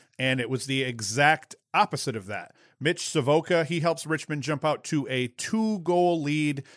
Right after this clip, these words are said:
Things seesawed from there, seeing Richmond take a four two lead before Maryland tied things up at fours with six seconds left, uh, in the first quarter off a Bubba Fairman goal down the left alley.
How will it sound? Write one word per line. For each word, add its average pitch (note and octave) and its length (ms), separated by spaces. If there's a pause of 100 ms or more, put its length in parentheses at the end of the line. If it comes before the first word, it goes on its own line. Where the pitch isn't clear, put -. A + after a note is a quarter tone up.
(120)
Things F#3+ 360
seesawed E3+ 720 (340)
from D#3 260
there, D3+ 300
seeing D3+ 280
Richmond D3+ 360
take D3+ 200
a C3+ 40
four F3 320
two F#3 260
lead D#3 380
before C#3 360
Maryland D3 500
tied D3 260
things C3+ 260
up C#3+ 140
at - 120
fours F3+ 520 (240)
with C3 240
six - 380
seconds E3 340
left, C#3+ 380 (360)
uh, C3 240
in C#3 120
the C3 80
first D3+ 300
quarter C#3 300
off B2+ 140
a B2+ 60
Bubba B2+ 220
Fairman C3 460
goal A2+ 240
down A#2+ 280
the A#2 240
left B2+ 460 (120)
alley. A#2+ 420